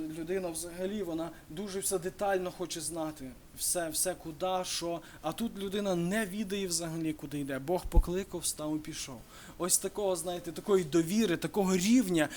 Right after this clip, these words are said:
від кожного з нас чекає Бог. Вірою він пер-, е, перебував на землі обіцяній, як на чужій, і проживав у наметах з Ісаком та Яковом, спід-, співспадкоємцями тієї ж обітниці.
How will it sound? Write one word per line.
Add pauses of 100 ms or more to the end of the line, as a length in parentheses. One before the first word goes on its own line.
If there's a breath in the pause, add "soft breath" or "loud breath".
(160 loud breath)
від
кожного
з
нас
чекає
Бог. (640 loud breath)
Вірою
він
пер-, (100)
е,
перебував
на
землі
обіцяній, (220 loud breath)
як
на
чужій, (260 loud breath)
і
проживав
у
наметах
з
Ісаком
та
Яковом,
спід-, (160)
співспадкоємцями
тієї
ж
обітниці.